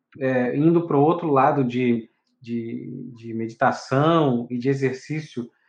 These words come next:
que me veio na noite de hoje no estudo, é, foi o quanto que a gente trouxe a força do doutor Bezerra, das suas palavras, é, do trabalho que ele veio fazendo, e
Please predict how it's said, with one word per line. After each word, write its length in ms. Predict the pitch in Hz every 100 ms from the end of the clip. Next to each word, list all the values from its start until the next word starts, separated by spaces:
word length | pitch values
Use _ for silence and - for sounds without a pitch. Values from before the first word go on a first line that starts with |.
| _ _
que 100 | 139
me 120 | 135
veio 580 | - 147 160 131 131 -
na 100 | 123
noite 280 | 127 139 135
de 120 | 113
hoje 280 | 123 151 139
no 100 | 127
estudo, 640 | 120 - 160 202 147 107 - _ - - - -
é, 560 | 120 135 139 139 139 139
foi 400 | 165 185 196 - _
o 260 | 175 165 -
quanto 340 | 202 226 226
que 80 | 180
a 40 |
gente 240 | 170 170 -
trouxe 340 | 170 170 165
a 100 | 156
força 380 | - 165 165 147
do 80 | 151
doutor 340 | 147 - 156
Bezerra, 720 | 151 123 113 156 156 127 107 - _ _ - -
das 140 | 135
suas 340 | 135 156 151 -
palavras, 1080 | 139 123 143 151 151 139 120 120 117 - _ _ _ _
é, 500 | 123 123 120 117 117
do 160 | 120 135
trabalho 580 | 147 123 139 156 143
que 80 | 139
ele 140 | 139 131
veio 240 | 139 135
fazendo, 840 | 135 120 127 139 151 139 120 110 _ _ _ _
e 580 | 143 151 156 156 151